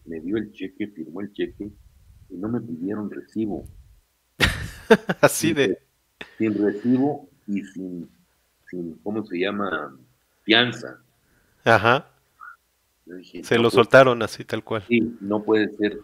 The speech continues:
Speaker 1: le dije a Gabriela, "Mira, este cheque no, no es verdad. Ve y, y, y me avisas si está firme, porque no va a estar firme. Porque no puede ser que te lo den así nomás",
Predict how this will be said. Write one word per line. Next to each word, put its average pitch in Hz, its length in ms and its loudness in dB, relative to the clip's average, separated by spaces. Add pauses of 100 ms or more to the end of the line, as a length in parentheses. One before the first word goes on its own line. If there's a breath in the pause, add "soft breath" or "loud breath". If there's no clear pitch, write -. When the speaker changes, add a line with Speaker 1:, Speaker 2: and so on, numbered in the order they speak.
Speaker 1:
le 85 140 -6
dije 92 240 -6
a 87 100 -2
Gabriela, 82 300 -4
"Mira, 76 260 -12 (840)
este - 260 -8
cheque 98 480 -6 (800)
no, 82 360 -10
no 87 120 -10
es 82 140 -8
verdad. 90 520 -4 (420)
Ve 98 320 8 (540)
y, 269 160 -8 (100)
y, - 240 -10
y 92 100 -4
me 85 120 -2
avisas 98 460 -2
si 80 60 -8
está 90 420 -2
firme, 107 300 -4
porque - 340 -12
no 87 180 -4
va 92 100 0
a - 40 -2
estar - 280 -8
firme. - 220 -16 (760)
Porque - 300 -12
no 80 180 -14
puede 85 260 -8
ser - 240 -10
que - 80 -8
te - 160 -12
lo 76 140 -8
den 80 180 -8
así 78 220 -14
nomás", 82 260 -10